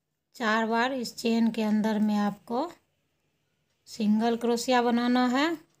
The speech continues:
और फिर दो चेन बनाना है और फिर इस बीच में आप डबल क्रोशिया बनाइएगा, सिंगल क्रोशिया बनाइएगा।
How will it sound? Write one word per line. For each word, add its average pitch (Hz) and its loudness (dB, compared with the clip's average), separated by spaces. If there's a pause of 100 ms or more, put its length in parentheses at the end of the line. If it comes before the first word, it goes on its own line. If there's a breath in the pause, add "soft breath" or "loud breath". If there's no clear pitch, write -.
(120)
और 226 -8
फिर 302 0 (180)
दो 220 -4
चेन 247 2
बनाना 247 2
है 285 -2 (640)
और 240 -6
फिर 240 0
इस 233 0
बीच 247 2
में 233 2
आप 269 -2 (1500)
डबल 220 -4
क्रोशिया 226 -2
बनाइएगा, 247 2 (1200)
सिंगल 240 0
क्रोशिया 247 0
बनाइएगा। 247 2